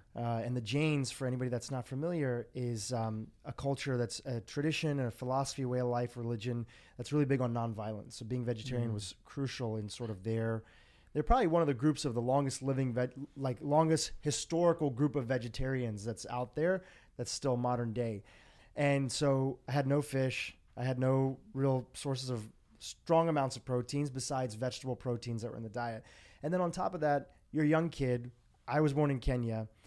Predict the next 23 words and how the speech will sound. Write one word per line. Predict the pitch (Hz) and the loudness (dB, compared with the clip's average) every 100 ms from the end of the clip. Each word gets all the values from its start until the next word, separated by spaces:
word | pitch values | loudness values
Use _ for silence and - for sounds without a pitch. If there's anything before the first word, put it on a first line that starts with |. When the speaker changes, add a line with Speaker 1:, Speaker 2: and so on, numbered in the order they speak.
| - - | -20 -4
Speaker 1:
but | 123 | -4
I | |
grew | 113 127 | 2 0
up | 123 | 2
primarily | 127 127 147 143 | -2 0 2 2
in | |
the | 123 | 0
States. | - 120 110 104 - - - - _ | -2 -4 -4 -6 -12 -16 -20 -20 _
And | 151 143 135 131 - - - | 2 4 4 0 -6 -20 -16
you're | 151 147 143 139 - | 2 6 8 6 4
eating | 175 202 165 | 2 4 4
Indian | 165 165 151 | 2 2 2
food | 151 147 | 2 0
at | |
home, | 160 196 170 | 2 2 2
but | 143 | -2
you're | 151 | -2
completely | 139 175 170 | 0 2 4
resisting | 143 139 151 - 147 | 4 2 0 -2 0
it | 135 | 0
during | 117 131 | 0 0
the | 123 | 0
day. | 117 131 101 | 0 0 -2